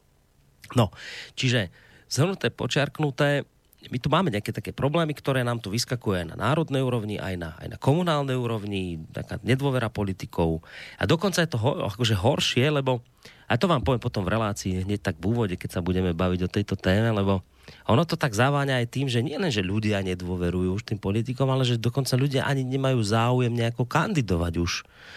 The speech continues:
No ale o tom si povieme potom neskôr. Toto len tak ako na úvod hovorím, že toto ma tak zaujíma, na toto by som sa určite rád dnes opýtal, aj, aj to urobím, pretože, pretože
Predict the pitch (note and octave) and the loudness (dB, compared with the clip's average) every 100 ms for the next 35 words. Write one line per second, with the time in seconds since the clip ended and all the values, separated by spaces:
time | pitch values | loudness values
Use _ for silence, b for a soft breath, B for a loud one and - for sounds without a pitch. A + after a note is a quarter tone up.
0 | B B B - A2 A#2 A#2+ - - C3+ | B B B 0 4 4 4 -2 -4 0
1 | C3 A#2+ - A#2 A2+ A#2+ A#2+ F#2+ G2+ - | 0 0 2 4 4 2 2 2 2 2
2 | C#3 - F3+ D#3+ C#3 B2+ - G2+ A2 G#2+ | 2 2 2 0 0 -2 0 2 2 2
3 | G#2 G#2 G2+ F#2+ F#2 C#3 D3+ C3 E2+ E2+ | 2 2 2 0 -2 0 0 -2 -2 2
4 | F#2+ A2+ F2+ F#2 G2 F#2+ F#2+ F#2+ F#2 F#2+ | 4 4 2 0 -2 -2 -2 -2 0 0
5 | G2+ G2+ F2 D#2+ E2+ F2+ F#2+ - - D#2 | 0 0 2 2 2 0 -4 -2 -4 -2
6 | E2+ F2+ B2+ F3 G3 - G#2+ - A#2 A#2 | -2 0 4 4 2 0 -2 -2 -2 -2
7 | - E2 E2+ D#2+ B2+ E3+ - - F#2+ F#2+ | -2 0 2 4 4 2 -2 -4 -4 -4
8 | B B B B B B B B - G#2 | B B B B B B B B -4 0
9 | G#2+ F#2+ | 2 2